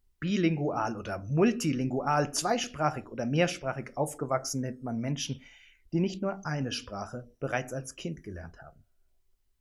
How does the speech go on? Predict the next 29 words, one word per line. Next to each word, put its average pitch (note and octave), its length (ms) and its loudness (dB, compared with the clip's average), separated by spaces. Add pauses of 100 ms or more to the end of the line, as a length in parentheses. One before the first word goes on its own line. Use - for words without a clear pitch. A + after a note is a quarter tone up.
(140)
Natürlich G3 360 -4
sind C#3 160 -2
damit C3+ 200 0
streng D#3+ 300 0
genommen C3+ 280 2
nicht A2+ 240 -4 (140)
Hochsprache E3 880 2
und D3 440 0
regionale C3+ 560 2
Dialekte D3+ 440 0
gemeint, D3 420 0 (480)
aber F3 220 8
es G3 120 4
ist G3+ 300 0 (140)
schon E3 340 2
stark B2+ 640 4
mit - 460 2
zuzuhören, C#3+ 880 0
wenn B2 160 0
Menschen D#3+ 400 2
auch C#3+ 240 2
in D3 140 -2
der C#3 100 0
Region C3 300 -2
Vogelsberg D3 600 -2
so E3+ 120 -4
zwischen F3 420 0
zwei - 240 8
Sprachen, - 640 8